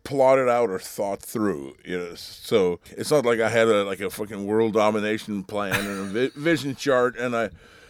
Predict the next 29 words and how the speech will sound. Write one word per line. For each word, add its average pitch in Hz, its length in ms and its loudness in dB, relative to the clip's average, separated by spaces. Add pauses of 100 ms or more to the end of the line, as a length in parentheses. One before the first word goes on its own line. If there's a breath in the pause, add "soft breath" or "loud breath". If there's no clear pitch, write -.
(100)
you 120 160 2
know, 110 240 4
with, 120 120 2
like, 110 240 0
deadlines 120 680 0
and 123 180 -2
goals 117 540 2
and 113 220 -6
shit 117 200 -8
like 120 200 -4
that. 120 180 -2
I'll 131 160 0
just, 131 240 -4
I'm 147 160 0
just, 117 240 -2
I 123 100 4
just 104 220 -4
go, 87 520 0
you 98 120 0
know, 104 240 -2
and, 104 180 -6
and 104 180 -6
do, 107 360 -2 (720 loud breath)
um, 90 580 0 (340)
you 101 140 -6
know, 98 140 -4 (200)
at 117 180 -2
this 175 180 0
point, 120 420 0